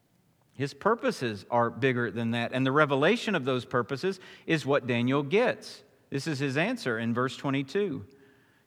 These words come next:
Gabriel comes, verse twenty-two, "He made me understand, speaking with me and saying,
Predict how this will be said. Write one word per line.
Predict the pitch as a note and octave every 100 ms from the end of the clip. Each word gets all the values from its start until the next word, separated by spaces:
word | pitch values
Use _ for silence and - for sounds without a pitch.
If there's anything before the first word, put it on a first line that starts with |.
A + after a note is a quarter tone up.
| _ _ _ - -
Gabriel | A2+ A#2+ C3+ C3+ C3+
comes, | C3+ A#2+ C#3+ G3 - - _
verse | C3+ C3+
twenty-two, | C#3 C3 A#2 C3 D3
"He | F3+ A#2+
made | A#2+ B2+ D#3
me | D#3 C#3+
understand, | C3 C3 A#2 - A#2 B2 E3 A3 - - -
speaking | - - D#3 F3 D#3
with | C#3 C3+
me | B2+ B2+ D3 F3+
and | B2 B2
saying, | - F3+ D3+ B2+ C3+ F3